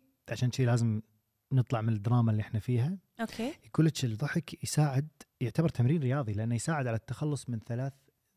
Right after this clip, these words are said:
Speaker 1: ثل-، دهون الجسم ومن ثلاثة كيلو تقريبًا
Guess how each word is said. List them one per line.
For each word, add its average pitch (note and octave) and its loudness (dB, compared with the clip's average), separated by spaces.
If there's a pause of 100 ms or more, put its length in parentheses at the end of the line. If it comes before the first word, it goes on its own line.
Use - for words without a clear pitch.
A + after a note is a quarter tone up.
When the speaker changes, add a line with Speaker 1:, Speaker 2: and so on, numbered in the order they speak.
Speaker 1:
ثل-، C3+ -4
دهون C3+ 4
الجسم E3+ -2
ومن C3 -2
ثلاثة D3+ 0
كيلو D3 2
تقريبًا D#3 0